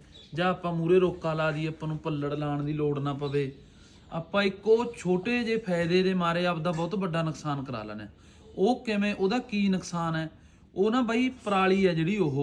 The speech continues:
ਉਹ ਮਤਲਬ, ਟਾਈਟ ਕਰਕੇ ਗੱਠ ਬਣਾਈ ਹੁੰਦੀ ਹੈ, ਉਹ ਭਖਦੀ ਹੈ। ਜਿਹੜੀ ਹੁਣ ਆਪਾਂ ਕਈ ਥਾਵੇਂ ਦੇਖਿਆ ਵੀ ਅੱਗ ਲੱਗ ਗਈ,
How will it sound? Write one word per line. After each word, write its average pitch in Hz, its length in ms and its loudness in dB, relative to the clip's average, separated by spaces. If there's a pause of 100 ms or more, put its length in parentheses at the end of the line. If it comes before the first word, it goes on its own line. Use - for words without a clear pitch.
(440)
ਉਹ - 40 -8
ਮਤਲਬ, 170 400 -4 (100)
ਟਾਈਟ 165 280 -2
ਕਰਕੇ 156 340 -8
ਗੱਠ 151 360 -8
ਬਣਾਈ 139 300 -4
ਹੁੰਦੀ 135 320 -4
ਹੈ, 131 100 -8 (500)
ਉਹ - 140 -10 (100)
ਭਖਦੀ 202 420 6
ਹੈ। 139 80 4
ਜਿਹੜੀ 160 200 0
ਹੁਣ 220 180 0
ਆਪਾਂ 208 220 -2
ਕਈ 202 280 2
ਥਾਵੇਂ 196 300 -2
ਦੇਖਿਆ 202 320 -2
ਵੀ 190 200 0
ਅੱਗ 156 160 -4
ਲੱਗ 175 200 0
ਗਈ, 160 320 -6